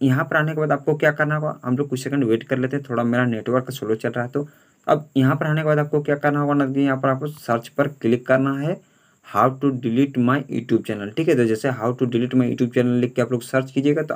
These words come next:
आपके सामने में कुछ इस तरह का पेज खुलकर आ जाएगा, ठीक है। आपको सबसे फर्स्ट वाला ऑप्शन को आपको यहाँ पर चूज़ कर लेना है। जैसे आप लोग फर्स्ट वाला ऑप्शन पर क्लिक कीजिएगा तो आपके सामने में और एक नया पेज खुलकर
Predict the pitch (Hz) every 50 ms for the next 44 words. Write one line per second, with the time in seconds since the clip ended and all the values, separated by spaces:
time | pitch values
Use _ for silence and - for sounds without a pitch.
0 | - - - 110 113 - - 135 131 - 127 123 127 131 131 127 131 131 131 -
1 | - - 127 - - 117 - - 120 110 - - 120 117 - - - 117 117 -
2 | 180 190 185 - _ _ _ - _ _ - - 117 120 110 107 104 107 110 170
3 | 170 170 160 143 147 - 156 147 - 143 143 - 147 143 - 139 139 139 135 139
4 | 135 135 131 127 - 143 131 131 135 127 127 - 135 127 120 123 143 147 147 -
5 | 123 110 - - 107 98 98 95 95 92 95 - _ _ _ - - _ _ _
6 | _ - 131 135 131 170 170 170 165 156 151 156 151 156 151 143 143 139 135 -
7 | 147 139 131 139 135 - - 143 147 147 - 156 160 160 170 185 196 190 _ _
8 | _ _ _ _ - - - - - 120 135 135 - 160 151 151 151 147 151 151
9 | 156 160 - - - - 123 135 131 135 131 131 131 131 135 127 131 - 131 127
10 | 127 165 160